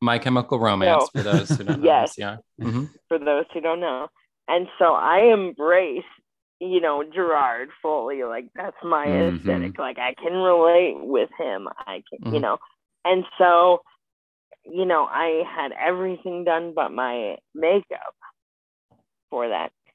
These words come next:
Speaker 2: And I get out of the car and, you know, my mom's waiting right there 'cause she's gonna help take stuff in or whatever.
Speaker 1: Mm-hmm.
Speaker 2: And I go, "I'm not ready yet. I still gotta put makeup on." And she looks at me, "But you're a guy." And I was like, "Two words,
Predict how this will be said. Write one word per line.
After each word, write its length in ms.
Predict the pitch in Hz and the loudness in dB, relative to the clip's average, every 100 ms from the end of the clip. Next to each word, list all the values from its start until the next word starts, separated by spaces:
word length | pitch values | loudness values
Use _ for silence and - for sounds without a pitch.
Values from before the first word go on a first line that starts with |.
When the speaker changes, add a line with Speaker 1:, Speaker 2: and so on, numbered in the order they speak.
| _ | _
Speaker 2:
And 160 | 151 165 | 0 4
I 120 | 160 | 4
get 120 | 160 | 4
out 160 | 160 160 | 2 0
of 40 | |
the 160 | 160 160 | -2 -4
car 360 | - 143 147 147 | 0 2 4 2
and, 120 | 147 | -2
you 80 | 139 | -4
know, 140 | 131 | -4
my 140 | 135 127 | -4 -4
mom's 420 | 131 147 156 165 | -2 -2 -2 -8
waiting 320 | 151 139 98 | -8 -8 -8
right 220 | 151 151 139 | -6 -6 -2
there 200 | 143 147 | -2 -2
'cause 200 | 160 160 | -6 -10
she's 200 | - 156 | -6 -8
gonna 240 | 143 123 147 | -6 -6 -4
help 260 | 156 135 - | -2 -4 -6
take 140 | 175 - _ | -10 -10 _
stuff 220 | - 139 - | -4 -2 -2
in 180 | 131 127 | -6 -4
or 120 | 98 | -6
whatever. 460 | 92 76 76 95 - _ _ _ _ _ | -6 -8 -10 -10 -10 _ _ _ _ _
Speaker 1:
Mm-hmm. 320 | 107 104 110 110 - _ _ _ _ - | -14 -10 -10 -12 -16 _ _ _ _ 0
Speaker 2:
And 200 | 196 196 | 2 4
I 120 | 185 | 4
go, 120 | 196 | 2
"I'm 300 | 180 - 196 | 0 -4 0
not 160 | 208 180 | 2 2
ready 200 | 208 202 | 2 2
yet. 220 | 175 139 | 0 -2
I 160 | 160 185 | -4 -6
still 140 | - 180 | -4 0
gotta 180 | 180 | 0
put 160 | 170 180 | -2 -8
makeup 380 | 170 175 175 - | -4 -2 -2 -4
on." 160 | 131 | -8
And 120 | 143 175 - | -8 -10 -10
she 80 | 180 | -10
looks 260 | 165 170 - | -8 -10 -10
at 140 | 196 - | -10 -8
me, 180 | 156 - _ _ _ | -12 -12 _ _ _
"But 180 | 147 104 | -2 -2
you're 260 | 127 151 147 | 0 2 2
a 60 | |
guy." 440 | 127 127 110 87 - _ _ _ _ - | 4 2 2 -2 -10 _ _ _ _ -16
And 80 | 180 | -14
I 60 | |
was 80 | 180 | -10
like, 240 | 175 170 _ _ _ _ _ _ _ _ _ - - | -6 -6 _ _ _ _ _ _ _ _ _ -6 6
"Two 160 | 185 | 8
words, 440 | 165 143 104 73 | 8 4 4 -4